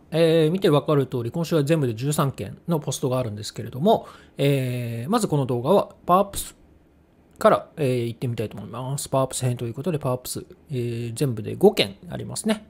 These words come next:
はい。じゃあ早速行ってみましょう。えー、パワーアップス一件目からでございます。パワーアップス、うー、一件目は、パワープラットフォームコマンドラインアンドパワープラットフォームツールズfor Visual Studio Code Juneアップデートということ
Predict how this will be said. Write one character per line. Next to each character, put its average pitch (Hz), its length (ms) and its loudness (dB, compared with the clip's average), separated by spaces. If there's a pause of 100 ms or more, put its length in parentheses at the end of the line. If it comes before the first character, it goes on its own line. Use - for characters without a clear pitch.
(140)
は - 80 -4
い。 127 80 -4
じ - 1200 -16
ゃ 180 40 6
あ - 20 2
早 165 80 2
速 147 200 -2
行 131 60 -10
っ - 20 -20
て - 100 -4
み 123 80 -2
ま 110 120 -6
し - 160 -2
ょ 135 480 4
う。 131 80 -4
え 120 480 -2
ー、 131 40 -12
パ 160 100 0
ワ 147 80 6
ー - 20 -2
ア - 20 -10
ッ 147 40 -14
プ - 80 -6
ス 104 260 -6
一 131 120 -12
件 156 260 2
目 135 340 0
か 113 120 -8
ら 98 100 -6
で - 80 -12
ご 117 140 -14
ざ - 120 -10
い - 180 -14
ま 165 140 0
す。 - 240 -6
パ 139 120 0
ワ 135 80 4
ー - 20 -20
ア - 20 -20
ッ - 40 -20
プ - 40 -12
ス、 - 200 -8
う - 140 -10
ー、 123 1080 -6
一 139 80 -12 (160)
件 127 320 -6
目 123 140 -6
は、 170 320 0
パ - 80 0
ワ 196 80 2
ー - 20 -10
プ 208 60 0
ラ 196 100 4
ッ 196 60 -12
ト 180 80 0
フ 180 60 4
ォ - 20 2
ー 175 60 2
ム 170 40 -2
コ 175 80 -4
マ 165 160 0
ン 160 60 -2
ド 156 80 2
ラ 151 100 4
イ 143 160 0
ン 147 100 -8
ア 131 200 -4
ン 131 120 -4
ド 170 140 0
パ 139 160 -4
ワ 143 160 0
ー - 40 -4
プ 147 100 -4
ラ 139 80 0
ッ - 20 -18
ト 151 100 -4
フ 139 40 -2
ォ 131 60 -2
ー - 20 -
ム 127 40 -4
ツ - 160 -4
ー 123 60 0
ル 110 80 -4
ズ 117 80 -10
for 120 240 -6
Visual 139 220 -2
Studio 139 420 -4
Code 120 380 -6
June 127 400 -6
ア - 20 -6
ッ - 20 -6
プ - 220 -12
デ 104 120 -6
ー 98 120 -10
ト - 160 -14
と - 140 -16
い 113 200 -12
う 110 80 -12
こ - 140 -16
と - 220 -20